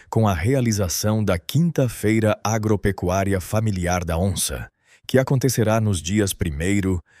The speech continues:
dois e três de maio, reunindo agricultores, produtores rurais, criadores, cavaleiros, lideranças comunitárias, instituições parceiras e visitantes de toda a região.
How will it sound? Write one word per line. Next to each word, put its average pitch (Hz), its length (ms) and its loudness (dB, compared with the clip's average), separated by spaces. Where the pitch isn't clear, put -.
dois 131 600 2
e 110 100 2
três 120 400 2
de 107 140 0
maio, 71 480 -2
reunindo 123 640 4
agricultores, 110 960 2
produtores 92 640 0
rurais, 104 680 0
criadores, 104 840 0
cavaleiros, 95 840 0
lideranças 131 760 2
comunitárias, 98 960 0
instituições 113 720 2
parceiras 107 880 2
e 113 100 4
visitantes 113 800 2
de 87 120 -2
toda 104 560 2
a - 20 0
região. 78 640 -2